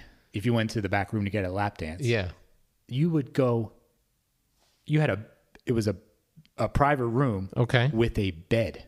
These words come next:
Speaker 2: Hmm.
Speaker 1: in the room.
Speaker 2: Now, wouldn't you just immediately think of bed bugs
Speaker 1: Oh,
Speaker 2: nowadays?
Speaker 1: one hundred percent. There's not a
Speaker 2: <laughs>
Speaker 1: chance in hell I would ever go back to a place like this.
Speaker 2: Right.
Speaker 1: But back in the day, I didn't know what bed bugs
Speaker 2: Right.
Speaker 1: was, like, a myth.
Speaker 2: Right.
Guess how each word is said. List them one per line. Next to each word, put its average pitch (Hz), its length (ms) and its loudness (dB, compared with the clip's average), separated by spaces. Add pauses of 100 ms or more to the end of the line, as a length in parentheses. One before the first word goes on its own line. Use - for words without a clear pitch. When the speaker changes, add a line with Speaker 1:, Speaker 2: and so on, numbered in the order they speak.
Speaker 2:
Hmm. 139 180 -4 (500)
Speaker 1:
in 104 240 -2
the 85 100 -10
room. 87 300 -8 (220)
Speaker 2:
Now, 117 180 2
wouldn't 113 220 2
you 107 100 4
just 107 240 2
immediately 98 380 2
think 92 200 -2
of 87 100 -6
bed 92 200 2
bugs 101 200 4
Speaker 1:
Oh, 277 80 4
Speaker 2:
nowadays? 110 200 2
Speaker 1:
one 233 100 4
hundred 175 280 2
percent. 143 340 4
There's 156 140 4
not 190 140 4
a 160 60 2
Speaker 2:
<laughs> 415 100 4
Speaker 1:
chance 214 240 2
in 139 60 2
hell 135 420 2 (300)
I 156 100 4
would 151 180 2
ever 160 340 0
go 120 200 2
back 123 460 -2 (300)
to 127 120 2
a 113 40 2
place 127 380 0
like 107 180 -2
this. 107 240 0
Speaker 2:
Right. 240 360 0
Speaker 1:
But 131 140 0
back 147 260 2
in 120 60 2
the 110 80 0
day, 127 200 0
I 104 40 2
didn't 113 140 0
know 107 120 -2
what 92 120 -6
bed 104 200 0
bugs 95 420 -2
Speaker 2:
Right. 135 200 0 (240)
Speaker 1:
was, 107 120 -4
like, 104 120 0
a 104 60 2
myth. 131 420 0
Speaker 2:
Right. 135 300 0